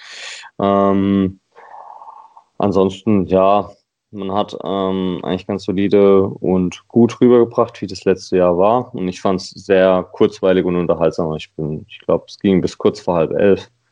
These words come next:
Ähm, ja, ich hatte da so, äh, eigentlich meine Unterhaltung für den Abend.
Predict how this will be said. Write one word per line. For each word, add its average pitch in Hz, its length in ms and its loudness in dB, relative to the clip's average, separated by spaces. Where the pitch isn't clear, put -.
Ähm, 82 440 -4
ja, 80 260 4
ich - 100 -8
hatte 92 160 4
da 87 360 2
so, 82 380 -10
äh, 80 340 -6
eigentlich 78 400 -8
meine 78 220 0
Unterhaltung 76 520 -2
für - 160 -4
den 69 180 -6
Abend. 76 380 -2